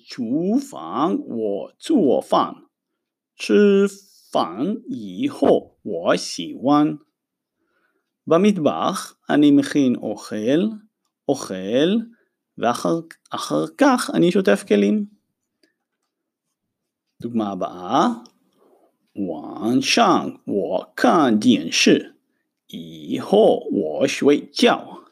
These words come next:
בערב אני רואה טלוויזיה, ואחר כך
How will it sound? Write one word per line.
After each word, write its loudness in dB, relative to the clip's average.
בערב 0
אני 8
רואה 4
טלוויזיה, 2
ואחר -6
כך 0